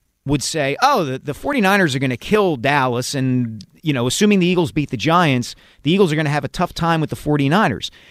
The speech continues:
Instead of looking at it and saying, "Hey, the forty-niners have a seventh round pick or <laughs> sixth round pick as their rookie, as their starting quarterback.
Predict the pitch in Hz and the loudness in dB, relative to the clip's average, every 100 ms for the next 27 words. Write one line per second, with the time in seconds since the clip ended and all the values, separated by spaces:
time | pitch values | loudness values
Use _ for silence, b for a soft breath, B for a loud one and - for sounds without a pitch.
0 | B B _ _ - 196 180 - 254 180 | B B _ _ -8 -2 0 2 2 2
1 | 214 208 180 160 143 165 143 220 277 - | -2 -2 -2 -2 -2 -2 0 2 2 2
2 | 403 427 339 262 247 170 151 151 143 - | 2 2 2 2 4 2 0 -2 -2 0
3 | 202 240 226 165 185 180 - 175 170 117 | 2 2 -2 -2 0 0 0 0 -2 -8
4 | - - - - - _ - 220 180 143 | -6 -6 -4 -4 -4 _ -6 -6 -4 -4
5 | 147 b b 151 233 208 170 135 151 - | -4 b b 0 2 0 -6 -4 -8 -2
6 | 175 175 160 180 190 139 123 | 0 0 -2 0 0 2 0